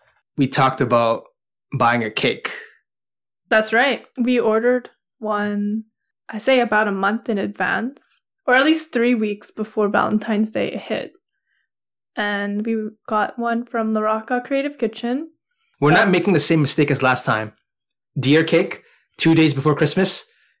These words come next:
Speaker 1: No chance. Like, let's put in the order ahead of time and we'll pick it up on the thirteenth. Are we picking up on the thirteenth?
Speaker 2: Yeah,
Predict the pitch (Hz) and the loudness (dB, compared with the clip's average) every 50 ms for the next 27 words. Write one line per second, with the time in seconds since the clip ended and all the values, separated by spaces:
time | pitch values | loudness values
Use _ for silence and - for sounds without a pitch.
0 | _ _ _ _ _ - 143 143 151 147 - 156 123 110 110 - - - - - | _ _ _ _ _ 0 2 2 2 2 2 0 0 -2 -2 -4 -4 -4 -4 -8
1 | _ _ _ _ _ _ - 135 127 120 123 - - _ _ _ _ _ _ _ | _ _ _ _ _ _ -6 -2 -2 -2 -2 -4 -8 _ _ _ _ _ _ _
2 | _ _ - 147 143 139 - - - 160 160 165 160 156 151 151 151 143 147 151 | _ _ -4 -2 -2 -2 0 2 2 4 4 4 4 4 4 4 4 4 4 2
3 | 151 143 - - - _ _ _ _ - 151 143 - 147 143 143 139 139 - 151 | 2 0 -4 -12 -20 _ _ _ _ -2 0 2 2 4 4 4 2 0 2 2
4 | 135 135 135 131 131 120 - _ _ _ _ _ _ _ _ - 139 131 127 123 | 2 4 2 2 0 -4 -8 _ _ _ _ _ _ _ _ 0 2 2 4 4
5 | 123 120 113 - - _ _ _ _ _ _ _ _ _ _ 139 139 135 135 - | 2 0 0 -4 -10 _ _ _ _ _ _ _ _ _ _ 0 0 0 2 0
6 | 151 143 147 127 131 127 135 131 - _ _ _ _ _ _ _ _ _ _ _ | 2 2 4 4 4 2 0 -2 -4 _ _ _ _ _ _ _ _ _ _ _
7 | - - 135 127 117 - - 131 123 - - 120 110 110 - - - - _ _ | -2 0 0 0 0 2 2 2 2 0 -4 -6 -6 -8 -12 -16 -16 -20 _ _
8 | _ _ _ _ - 131 135 135 147 139 143 127 127 120 117 - 139 135 - 190 | _ _ _ _ -2 0 0 2 2 2 2 2 2 0 0 0 0 0 0 -2
9 | 208 - - - _ _ - 302 320 339 - | -2 -2 -6 -20 _ _ 0 2 2 2 2